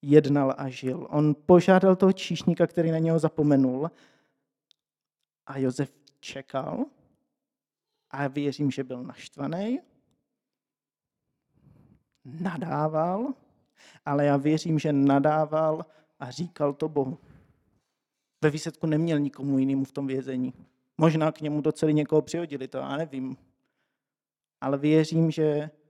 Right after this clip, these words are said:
to říkal Bohu. Že říkal: „Hele, proč tady trčím, fakt mě to štve,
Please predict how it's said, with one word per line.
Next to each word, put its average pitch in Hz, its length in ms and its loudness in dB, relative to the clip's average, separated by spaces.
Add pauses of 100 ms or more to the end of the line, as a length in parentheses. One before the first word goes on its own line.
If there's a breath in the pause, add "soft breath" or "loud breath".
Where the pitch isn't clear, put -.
(520)
to 151 100 -6
říkal 147 360 -8
Bohu. 131 320 -10 (300)
Že - 140 -20
říkal: 147 440 -8
„Hele, 156 420 -8 (3000)
proč - 300 -6
tady 151 300 -8
trčím, 151 520 -12
fakt 151 200 -8
mě 156 120 -8
to 151 140 -14
štve, 143 500 -8